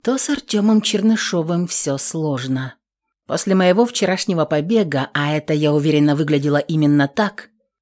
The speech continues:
чувствую неловкость и вину перед парнем. Я пришла намного раньше, чтобы успеть занять место подальше от всех. Сегодня я сижу одна, без Киры, которая простудилась и осталась дома лечиться. Уткнувшись, прячу нос в изгибе локтя,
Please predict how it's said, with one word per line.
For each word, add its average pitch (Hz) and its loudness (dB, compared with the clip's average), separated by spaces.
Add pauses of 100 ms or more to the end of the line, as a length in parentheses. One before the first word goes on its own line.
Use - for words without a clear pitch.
чувствую - -2
неловкость 190 0
и 165 -4
вину 185 0
перед 127 -6
парнем. 131 -6 (800)
Я 277 0
пришла 285 2
намного 247 6
раньше, 160 2
чтобы 160 -2
успеть 165 0
занять 185 0
место 160 0
подальше 147 -4
от - -8
всех. - -6 (300)
Сегодня 247 4
я 254 2
сижу 226 2
одна, 160 0
без 139 -2
Киры, 135 -6 (280)
которая 269 -4
простудилась 202 0
и 240 0
осталась 147 -2
дома 135 0
лечиться. 143 -6 (520)
Уткнувшись, 254 0
прячу 214 2
нос 185 0
в 160 -2
изгибе 151 0
локтя, 143 -2